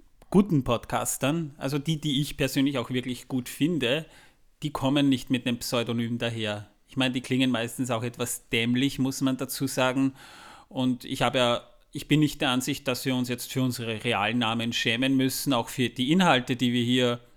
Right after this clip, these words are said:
posten, müssen wir uns ja überhaupt nicht schämen. Das ist ja ein sehr seriöses Thema, auch so, wie wir es anpacken.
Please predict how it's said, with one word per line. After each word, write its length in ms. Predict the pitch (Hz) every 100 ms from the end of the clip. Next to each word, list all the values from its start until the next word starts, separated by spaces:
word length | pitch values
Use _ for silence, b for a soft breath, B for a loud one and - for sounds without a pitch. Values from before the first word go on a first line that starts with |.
| - -
posten, 400 | 131 131 - 131
müssen 260 | 135 - 135
wir 80 |
uns 120 | 127 123
ja 80 |
überhaupt 420 | 117 135 123 120 131
nicht 240 | 120 -
schämen. 420 | 127 120 139 156 B B B B B B
Das 180 | 127 -
ist 100 | 139
ja 80 | 131
ein 320 | 123 120 120 -
sehr 340 | - 127 120
seriöses 800 | - 131 117 117 156 180 147 -
Thema, 400 | - 135 127 147
auch 180 | 123 120
so, 260 | - 127 123
wie 120 | 123
wir 100 | 131
es 120 | -
anpacken. 640 | 113 120 131 120 139 131